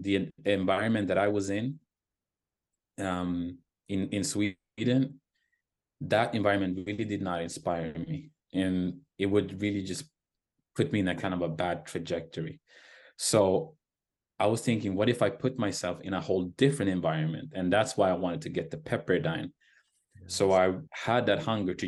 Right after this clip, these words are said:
Speaker 1: just force myself and think, "You know what? I'm twenty something." And, um, I also, for a big part of my growing up, I didn't have my father there.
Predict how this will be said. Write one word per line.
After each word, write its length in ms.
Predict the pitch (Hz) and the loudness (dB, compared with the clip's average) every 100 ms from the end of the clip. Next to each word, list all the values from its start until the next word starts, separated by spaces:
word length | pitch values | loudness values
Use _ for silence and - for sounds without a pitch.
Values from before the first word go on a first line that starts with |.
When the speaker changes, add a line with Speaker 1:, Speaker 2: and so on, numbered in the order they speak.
| 95 | -2
Speaker 1:
just 140 | 90 - - - | -4 -6 -6 4
force 260 | 135 135 - | 6 6 4
myself 280 | 92 - 90 90 | 2 2 -2 -2
and 80 | 85 | -4
think, 160 | 98 87 87 | -4 -4 -4
"You 80 | 98 120 | 0 4
know 100 | 139 | 4
what? 140 | 139 139 - _ _ _ _ _ _ _ 98 | 4 2 -4 _ _ _ _ _ _ _ -4
I'm 120 | 95 - | -4 0
twenty 260 | 123 135 139 139 | 6 8 8 6
something." 440 | 113 104 98 95 90 110 - _ _ _ _ _ _ _ _ _ _ _ _ _ _ _ 107 104 | 2 0 0 -2 -2 -4 -12 _ _ _ _ _ _ _ _ _ _ _ _ _ _ _ 2 4
And, 200 | 101 95 - - _ _ _ _ - 87 - _ 101 | 4 2 -4 -14 _ _ _ _ -14 -14 -14 _ 2
um, 260 | 98 92 92 98 - | 4 2 0 -2 0
I 20 | 98 104 | 4 4
also, 280 | 110 - 104 98 - _ _ _ _ _ _ _ _ _ | 2 0 0 0 -4 _ _ _ _ _ _ _ _ _
for 100 | - 104 | 0 2
a 100 | 92 | 4
big 100 | 113 113 - | 2 2 4
part 140 | 107 | 4
of 80 | 98 95 | 4 2
my 60 | 92 90 - 92 95 | 0 -2 -8 -4 0
growing 280 | 92 90 104 90 | 2 2 2 0
up, 100 | 78 98 | -2 -2
I 20 | 87 | 0
didn't 240 | 98 104 90 98 | 0 0 0 0
have 120 | 98 92 | 0 0
my 60 | 80 - | -4 0
father 300 | 92 90 85 80 | 0 2 -2 -2
there. 180 | 82 80 | -4 -4